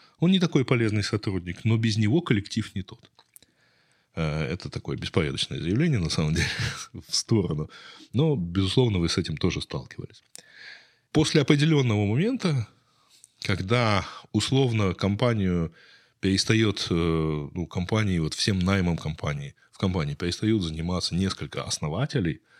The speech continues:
или наоборот, там, когда там слишком много ими занимаются ф-, э, основатели, то так или иначе непрерывный рост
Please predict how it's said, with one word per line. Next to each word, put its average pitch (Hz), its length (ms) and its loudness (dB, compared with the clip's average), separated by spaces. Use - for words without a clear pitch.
или 78 240 -2
наоборот, 71 560 -2
там, 67 480 -6
когда 69 420 -8
там 67 180 -8
слишком - 360 -2
много 87 340 2
ими 76 140 0
занимаются 76 480 -2
ф-, - 140 -10
э, 82 120 0
основатели, 117 580 0
то 127 560 4
так 143 220 -2
или 143 140 4
иначе 151 580 0
непрерывный 120 720 4
рост 113 480 2